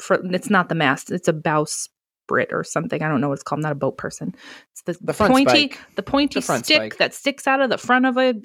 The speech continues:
Speaker 1: yachty sailboat. It's not a yacht, sailboat. <laughs> See, not a boat person. So it jumps and it gets impaled, right? In this version, it exploded,
Speaker 2: That
Speaker 1: which
Speaker 2: was absolutely out,
Speaker 1: was
Speaker 2: out of its
Speaker 1: hilarious
Speaker 2: world.
Speaker 1: and ridiculous.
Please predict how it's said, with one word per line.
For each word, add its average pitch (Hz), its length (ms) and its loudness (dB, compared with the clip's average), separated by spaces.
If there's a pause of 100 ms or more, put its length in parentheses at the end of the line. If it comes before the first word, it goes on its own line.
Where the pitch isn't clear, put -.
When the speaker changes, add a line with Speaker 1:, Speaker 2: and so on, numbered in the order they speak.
Speaker 1:
yachty 214 540 -2
sailboat. - 580 -4 (640)
It's 117 80 -18
not 175 140 -6
a 151 40 -6
yacht, 135 280 -4
sailboat. - 380 -10 (440)
<laughs> - 1120 0
See, 247 460 -2
not 190 220 2
a - 20 -4
boat 220 260 0
person. - 480 -6 (360)
So 226 180 4
it 214 240 2
jumps 220 480 2 (100)
and 214 120 2
it 185 60 -2
gets 208 220 0
impaled, 220 520 0
right? 160 260 2 (480)
In 202 140 4
this 320 300 2 (100)
version, 170 400 2
it 160 100 -2
exploded, - 760 -6 (220)
Speaker 2:
That 135 100 6
Speaker 1:
which 139 180 4
Speaker 2:
was - 200 -8 (180)
absolutely 117 680 -2 (100)
out, 113 280 0
Speaker 1:
was 190 300 4
Speaker 2:
out - 40 -20
of - 80 -20
its - 100 -16
Speaker 1:
hilarious 156 580 4
Speaker 2:
world. 131 180 -2
Speaker 1:
and 156 140 -2
ridiculous. 156 640 -4